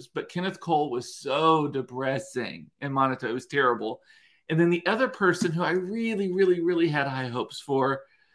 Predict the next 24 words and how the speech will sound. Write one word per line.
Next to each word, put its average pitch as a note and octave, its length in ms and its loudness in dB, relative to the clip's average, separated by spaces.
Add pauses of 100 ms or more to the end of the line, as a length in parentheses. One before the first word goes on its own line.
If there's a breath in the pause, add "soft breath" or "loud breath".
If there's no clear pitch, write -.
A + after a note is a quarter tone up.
(180 soft breath)
and D#3 100 -4
she G#3+ 220 2
was F3 180 10
horrible, C#3+ 400 4
was A2+ 180 0
Goldie A#2 360 2
Hawn. A2 460 -8 (440 soft breath)
Goldie G#3+ 380 6
Hawn D#3+ 440 4
got C3+ 220 4
up C3 180 10
there, C3 480 0 (840)
and C3+ 120 -8
she G3 160 0
does G#3 220 4
this F3+ 200 -4
thing D3 460 -2 (580)
that C#3+ 160 2
I C#3 120 2
hate C3+ 340 2
when D3 160 -2
people C3+ 320 0
go C3 180 2
up B2+ 200 2